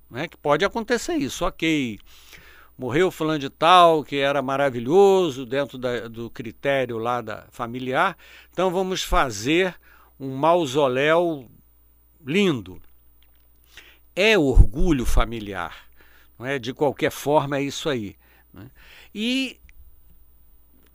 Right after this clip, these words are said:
é pra nós questionarmos exatamente o que os espíritos nos dizem aqui no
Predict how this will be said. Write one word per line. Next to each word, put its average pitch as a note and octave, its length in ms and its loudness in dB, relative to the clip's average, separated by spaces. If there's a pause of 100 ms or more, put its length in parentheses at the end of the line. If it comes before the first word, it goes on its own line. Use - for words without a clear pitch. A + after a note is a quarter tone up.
(260)
é G#3+ 160 4
pra A3+ 280 2
nós G3+ 340 2
questionarmos E3+ 840 0
exatamente F3 800 -2
o F#3 60 -8
que F#3 640 -6
os D3+ 240 -6
espíritos D#3+ 460 -8
nos F3 240 -2
dizem D3+ 360 -4
aqui D#3 220 -4
no C3+ 400 -4